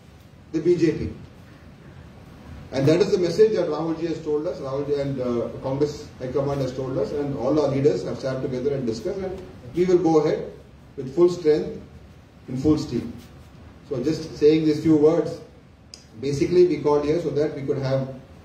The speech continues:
some lunch with all of you, and s-, since the A I C C, uh, observer also had come,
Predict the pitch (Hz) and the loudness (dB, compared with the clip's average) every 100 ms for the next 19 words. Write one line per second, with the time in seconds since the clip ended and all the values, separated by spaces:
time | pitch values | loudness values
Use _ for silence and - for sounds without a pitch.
0 | - - - - - - 117 117 135 135 | -20 -20 -20 -20 -16 -4 2 2 2 0
1 | 139 127 127 127 139 143 120 - - - | 0 2 2 0 2 0 0 -8 -14 -18
2 | - - - 123 123 123 135 135 139 135 | -20 -20 -10 -6 -2 0 0 0 -2 -4
3 | 117 - - - - 127 117 113 123 135 | -6 -10 -16 -20 -20 -8 -4 -2 0 0
4 | 131 127 127 123 - 143 - | 2 0 0 -2 -2 -4 -4